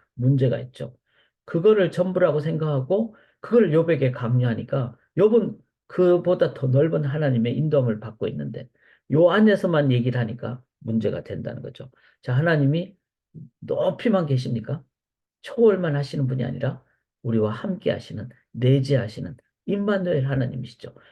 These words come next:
그런 넓은 하나님도 우리가 이해를 해야 되는 거죠. 하나님이 명령하면 당연히 순종해야 되죠. 그렇지만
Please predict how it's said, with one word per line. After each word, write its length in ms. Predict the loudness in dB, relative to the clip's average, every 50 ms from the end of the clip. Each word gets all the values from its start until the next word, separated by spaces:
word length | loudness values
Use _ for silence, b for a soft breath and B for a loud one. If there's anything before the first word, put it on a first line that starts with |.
| b b
그런 300 | _ 2 4 4 4 6
넓은 340 | 6 4 4 4 2 2 2
하나님도 680 | 2 2 2 2 2 0 0 -2 -2 -4 -4 -4 -8 -18 _ _ _
우리가 560 | -6 -6 -4 -4 -4 -4 -2 -2 -2 -2 -4 -12 _
이해를 420 | -10 -6 0 2 2 2 2 0
해야 160 | 0 0 0 -2
되는 220 | -4 -6 -8 -10
거죠. 240 | -10 -14 -18 -20 _ _ _ _ _ _ _ _ _ _ _ _ _ _ _
하나님이 400 | -2 0 0 2 2 4 2 2
명령하면 600 | 2 4 2 2 4 2 2 2 2 2 0 -2
당연히 360 | -2 0 2 4 4 4 2
순종해야 500 | 0 0 -6 -4 -4 -2 -2 -2 -4 -4
되죠. 240 | -8 -12 -18 -20 -20 _ _ _ _ _ _ _
그렇지만 640 | -2 -2 -2 -2 -6 -4 -2 -2 -2 -2 -4 -6